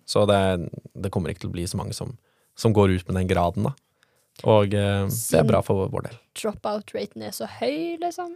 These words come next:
Speaker 2: Er det det du
Speaker 1: Ja, det,
Speaker 2: mener
Speaker 1: det er
Speaker 2: med
Speaker 1: jo nesten ingen som begynner, og så er det vel, eh,
Speaker 2: Du sier at det er ingen innsats. Altså, du sier jo basically at folk og studentene ikke har innsats, på en måte.
Speaker 1: Nei, nei, fra fakultetet. Det er ikke noe
Speaker 2: Ok.
Speaker 1: innsats i linja vår, da.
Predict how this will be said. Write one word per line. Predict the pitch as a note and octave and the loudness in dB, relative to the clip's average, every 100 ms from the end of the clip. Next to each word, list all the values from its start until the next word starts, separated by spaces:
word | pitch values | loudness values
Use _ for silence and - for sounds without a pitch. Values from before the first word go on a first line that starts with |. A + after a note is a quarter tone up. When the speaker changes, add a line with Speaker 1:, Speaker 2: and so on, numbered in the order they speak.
| D4 | -6
Speaker 2:
Er | B3 | -4
det | A#3+ | 0
det | A#3+ | 2
du | |
Speaker 1:
Ja, | G3 | 6
det, | F3 | 6
Speaker 2:
mener | E3+ | 8
Speaker 1:
det | D3+ | 8
er | |
Speaker 2:
med | D3+ | 8
Speaker 1:
jo | D3+ | 6
nesten | C#3 C#3+ | 2 4
ingen | B2 | 2
som | A2 A#2 | 4 4
begynner, | A2+ G#2 G2 B2 D#3+ D3 - | 4 4 2 0 0 -6 -2
og | A#2 | 4
så | B2 | 4
er | |
det | A2 | 6
vel, | A2 G#2+ G#2+ G#2+ | 4 6 4 4
eh, | G#2+ G#2 G2+ | 4 4 2
Speaker 2:
Du | G#2 | 0
sier | B2 A#3+ | 2 0
at | A#3 | -2
det | - | -4
er | |
ingen | A3 G3+ | -6 -6
innsats. | C#4 G#3+ - C#4 - - - - _ _ | -6 -6 -8 -10 -10 -12 -12 -16 _ _
Altså, | B3 A#3+ A3 | -8 -6 -4
du | A#3 | -6
sier | - G#3+ G#3+ | -6 -6 -6
jo | |
basically | G#3+ G3+ - G#3+ | -6 -8 -8 -10
at | - | -10
folk | - A3+ - _ G#3 | -14 -14 -14 _ -10
og | G3 G#3+ _ _ | -10 -10 _ _
studentene | - A3+ A3 A#3 G#3+ | -6 -4 -4 -6 -8
ikke | - G#3+ | -8 -6
har | F#3 | -6
innsats, | A3 G#3+ A#3+ C#4 - - | -8 -10 -10 -10 -12 -10
på | C#4 | -12
en | |
måte. | B3 B3 | -6 4
Speaker 1:
Nei, | D3 | 6
nei, | C#3+ C#3 | 6 4
fra | A#2 B2+ | 6 6
fakultetet. | A#2+ A#2+ A#2+ A2+ F#2+ - C#3 - | 6 4 2 0 0 -2 -6 -2
Det | |
er | A#2 | 0
ikke | B3 | 2
noe | B2 | 2
Speaker 2:
Ok. | A2 | 2
Speaker 1:
innsats | A2 A2 | 2 0
i | - G#2+ | -2 0
linja | G#2 G2 F#2+ | 0 0 0
vår, | G2 | 0
da. | G#2 | -2